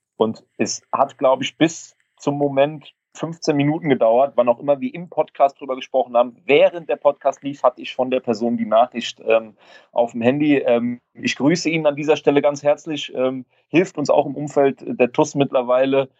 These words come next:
Und, ähm, er weiß, wenn er den jetzt abhört, äh, dass er gemeint ist. Und wie gesagt, ich war grad vom Training fertig. Ich glaub, der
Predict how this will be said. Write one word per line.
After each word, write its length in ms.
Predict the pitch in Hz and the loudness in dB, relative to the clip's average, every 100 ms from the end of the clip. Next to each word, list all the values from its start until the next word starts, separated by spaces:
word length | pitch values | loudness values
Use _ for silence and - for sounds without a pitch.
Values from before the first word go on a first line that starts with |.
| _ _ _ _ | _ _ _ _
Und, 400 | 113 113 110 110 | -2 -2 -4 0
ähm, 180 | 113 117 | 0 2
er 160 | 131 | 2
weiß, 380 | 131 147 - - | 2 0 -4 -12
wenn 160 | 120 123 | -8 -4
er 140 | 123 | -4
den 160 | 120 120 | -6 -10
jetzt 200 | 113 - | -8 -6
abhört, 400 | 117 127 117 - | -4 -2 -2 -2
äh, 100 | 113 | 0
dass 180 | 123 117 | 0 2
er 80 | 117 | 2
gemeint 380 | 113 127 135 | 4 2 2
ist. 160 | 131 - | -6 -8
Und 380 | 113 110 113 110 | -8 -10 -10 -10
wie 80 | 123 | -2
gesagt, 180 | 117 | -2
ich 80 | 110 | 2
war 80 | 123 | 0
grad 360 | - 147 175 _ | 4 2 2 _
vom 240 | _ 143 143 | _ -12 -6
Training 340 | 143 170 165 | -4 -4 -2
fertig. 280 | - 165 156 | 0 0 -2
Ich 80 | 143 | -2
glaub, 160 | 139 | 0
der 180 | - 123 | 0 -2